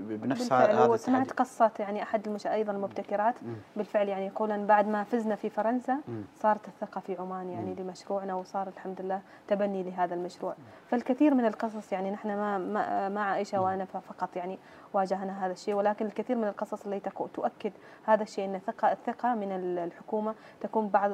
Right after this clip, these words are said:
Speaker 2: بعد المنافسة أو بعد الح-، بعد الحصول على مراكز متقدمة خارجيًا.
Speaker 1: يعني هذه مسألة محتاجة الكثير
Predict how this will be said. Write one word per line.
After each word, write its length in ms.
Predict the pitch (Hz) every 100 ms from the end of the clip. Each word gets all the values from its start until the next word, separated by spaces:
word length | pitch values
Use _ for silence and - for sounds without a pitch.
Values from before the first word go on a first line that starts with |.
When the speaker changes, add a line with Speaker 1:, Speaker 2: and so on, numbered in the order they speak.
| 190
Speaker 2:
بعد 260 | 202 208 196
المنافسة 640 | 190 185 190 214 214 208
أو 100 | 196
بعد 220 | 190 190
الح-، 160 | 190 -
بعد 240 | 202 202
الحصول 320 | 202 - 208
على 160 | 185 180
مراكز 420 | 180 190 196 208
متقدمة 480 | 185 180 190 185 180
خارجيًا. 560 | - 170 170 180 175 170 - - - - - - - - - - -
Speaker 1:
يعني 140 | 139
هذه 200 | 127 185
مسألة 260 | 175 165 147
محتاجة 300 | 139 147 139
الكثير 400 | 135 127 160